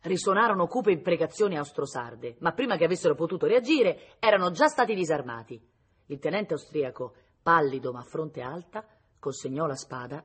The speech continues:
al collega nemico. Diventai un prezioso collaboratore dell'armata repubblicana, ma preferivo far le mie cacce da solo, valendomi dell'aiuto degli animali della foresta,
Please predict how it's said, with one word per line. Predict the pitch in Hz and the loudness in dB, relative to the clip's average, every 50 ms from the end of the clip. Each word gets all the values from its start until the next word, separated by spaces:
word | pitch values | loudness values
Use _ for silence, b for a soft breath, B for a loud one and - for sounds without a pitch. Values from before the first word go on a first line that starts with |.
| _ _ _ _ | _ _ _ _
al | - 147 143 - | -10 -10 -8 -6
collega | - 143 135 127 127 127 120 147 | -6 -6 -6 -6 -6 -8 -8 -8
nemico. | 156 156 151 135 117 113 - - 113 - _ _ _ _ _ _ _ _ _ _ _ _ _ _ _ _ _ _ _ _ _ _ _ _ _ _ _ _ _ _ _ _ _ | -8 -6 -8 -10 -12 -14 -16 -20 -20 -20 _ _ _ _ _ _ _ _ _ _ _ _ _ _ _ _ _ _ _ _ _ _ _ _ _ _ _ _ _ _ _ _ _
Diventai | 175 196 269 294 320 277 - - 170 139 139 147 175 | 0 2 4 4 4 2 2 0 -2 -2 -2 -2 -2
un | 208 208 | -2 -2
prezioso | - 214 220 214 - 196 160 131 139 135 | 0 0 0 0 0 -2 -2 -2 -2 -2
collaboratore | - 220 220 - 151 156 156 143 - 139 135 135 | 0 0 0 2 0 0 0 0 -4 -6 -6 -6
dell'armata | 127 131 131 131 123 127 131 127 135 | -6 -6 -8 -8 -8 -8 -10 -10 -10
repubblicana, | 127 127 - 131 123 127 131 - - 131 127 127 131 131 131 _ _ _ _ _ | -12 -12 -12 -14 -12 -12 -14 -12 -10 -10 -10 -10 -10 -12 -16 _ _ _ _ _
ma | - 180 | -8 -8
preferivo | 180 - 214 208 - 208 220 226 190 180 | -2 0 0 2 2 2 2 4 2 0
far | 170 175 165 | 2 0 0
le | 160 151 | 0 0
mie | 147 147 | 0 -2
cacce | 139 - 147 147 - 139 | -2 -4 -4 -4 -4 -8
da | 139 135 | -8 -8
solo, | - - 135 127 123 120 120 120 b b b b b b | -8 -8 -6 -6 -6 -8 -10 -14 b b b b b b
valendomi | - 151 160 165 175 170 156 156 | -2 0 0 2 2 0 -2 0
dell'aiuto | 151 151 147 147 147 147 175 180 165 147 | 2 2 2 2 0 0 -2 -2 0 -2
degli | 139 143 143 | -2 -2 -4
animali | 143 143 139 143 147 143 | -4 -4 -4 -4 -4 -4
della | 131 139 135 | -4 -6 -6
foresta, | 131 - 147 131 131 123 117 - - - 120 | -6 -8 -8 -8 -8 -8 -10 -14 -16 -16 -16